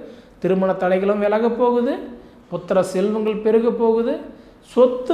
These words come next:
வில்லங்கங்கள் எதா இருந்தா சரியாக போகுது. ஏன்னா ஒன்பதாம் இடத்தையும் பார்க்கறாரு. குரு பார்வை அஞ்சு, ஏழு, ஒன்பது. அஞ்சு கூடையவன் புத்திர பாக்கியத்தையும் கொடுக்கறாரு,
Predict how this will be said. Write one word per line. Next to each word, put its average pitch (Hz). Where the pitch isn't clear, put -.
வில்லங்கங்கள் 214
எதா 220
இருந்தா 180
சரியாக 180
போகுது. 135
ஏன்னா 214
ஒன்பதாம் 240
இடத்தையும் 220
பார்க்கறாரு. 156
குரு 202
பார்வை 214
அஞ்சு, 202
ஏழு, 202
ஒன்பது. 160
அஞ்சு 185
கூடையவன் 190
புத்திர 196
பாக்கியத்தையும் 202
கொடுக்கறாரு, 170